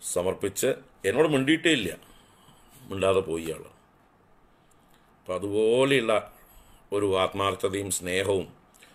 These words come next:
പറഞ്ഞ വാക്ക് പാലിക്കുകയും കൃത്യനിഷ്ഠയും, എവിടെയെങ്കിലും ഏതെങ്കിലും സമയത്ത് വരാമെന്ന് പറഞ്ഞാൽ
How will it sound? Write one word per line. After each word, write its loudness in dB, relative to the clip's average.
പറഞ്ഞ 0
വാക്ക് 0
പാലിക്കുകയും 0
കൃത്യനിഷ്ഠയും, -2
എവിടെയെങ്കിലും 2
ഏതെങ്കിലും 4
സമയത്ത് 2
വരാമെന്ന് 6
പറഞ്ഞാൽ 4